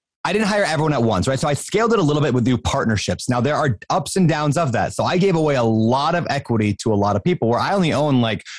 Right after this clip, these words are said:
roughly forty percent, give or take, right now of my real estate firm. I gave equity to a lot of my early people in exchange for having to pay them and for bringing in people that are, like, legit, like Brian Murray, who wrote the book, uh, Crushing It in Apartments and Commercial Real Estate, one of the best real estate investors I've ever met.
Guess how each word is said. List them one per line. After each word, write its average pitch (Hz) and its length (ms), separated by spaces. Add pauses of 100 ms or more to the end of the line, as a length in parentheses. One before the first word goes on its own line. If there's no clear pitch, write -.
(140)
roughly 135 440
forty 123 340
percent, 104 460
give 110 100
or 110 80
take, 107 320 (260)
right 135 240
now 110 280
of 120 260
my 107 240
real 101 240
estate 98 260
firm. 101 320
I 107 80
gave 110 160 (140)
equity 143 320
to 110 180
a - 0
lot 107 320
of 135 60
my 131 100
early 113 240
people 113 420 (300)
in 151 100
exchange 160 540
for 147 80
having 127 160
to 110 80
pay 113 240
them 92 260
and 170 220
for 160 120
bringing 156 280
in 147 80
people 151 300
that 120 120
are, 110 140
like, 107 300
legit, 101 600
like 98 220
Brian 131 320
Murray, 117 220
who 104 100
wrote 107 220
the 95 40
book, 107 300
uh, 104 280
Crushing 127 340
It 107 80
in 104 80
Apartments 107 360
and 98 120
Commercial 110 280
Real 147 120
Estate, 113 320 (480)
one 196 100
of 196 60
the 156 40
best 156 180
real 156 100
estate 151 100
investors 123 340
I've 113 120
ever 120 160
met. 110 360